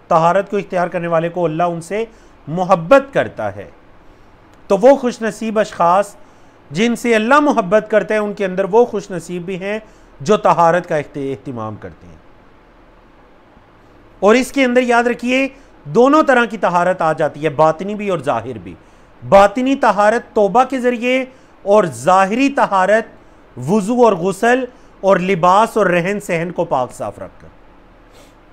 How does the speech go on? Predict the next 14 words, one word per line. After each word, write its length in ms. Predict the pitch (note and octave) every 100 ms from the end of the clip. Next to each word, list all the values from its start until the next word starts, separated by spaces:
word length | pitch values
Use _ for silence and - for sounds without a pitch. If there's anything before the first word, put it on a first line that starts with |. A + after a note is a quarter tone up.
| -
फरमाया, 340 | - F#3 G#3 A3
"वल्लाहु 480 | G3 F3+ G3+ A3 A3
युहिब्बुल 600 | F#3+ F3+ G#3 F3 G3 F#3+
मुत्तहिरीन", 1120 | F#3 F#3 - F3 D3 E3 G3 F3 E3+ E3+ E3+ E3 _ _ -
और 160 | A3
अल्लाह 260 | A#3 B3 C4
तहारत 460 | B3+ G3 G3+ G#3
इख्तियार 300 | G3+ - F3+
करने 180 | E3+ E3+
वालों 220 | D#3 B2+
से 120 | C3 C3+
मोहब्बत 380 | A2 G2 G2+ -
करता 260 | F2+ -
है। 80 | F#2